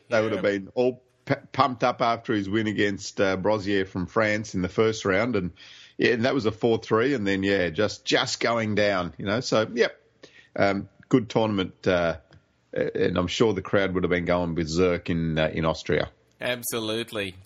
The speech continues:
Speaker 2: And now, uh, what happened in the women's singles, Alois?
Speaker 1: Yeah, so the women's singles, our, our favourite, I suppose, Mima Ito, uh,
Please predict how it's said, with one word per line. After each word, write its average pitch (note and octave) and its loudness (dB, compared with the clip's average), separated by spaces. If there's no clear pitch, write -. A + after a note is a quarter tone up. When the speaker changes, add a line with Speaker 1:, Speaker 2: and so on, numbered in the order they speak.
Speaker 2:
And D#3+ -2
now, F3 -2
uh, F3 -2
what F#3+ -4
happened G#3 -6
in F#3+ -4
the F#3 -4
women's G#3 -2
singles, A2 -4
Alois? F#2+ -4
Speaker 1:
Yeah, F#3 0
so G3+ 0
the F#3+ 2
women's A#3+ -2
singles, G#3 0
our, B2+ 2
our A2+ 0
favourite, A2+ 0
I G#2 0
suppose, A2+ 0
Mima A#2+ 2
Ito, A2 2
uh, E2+ 2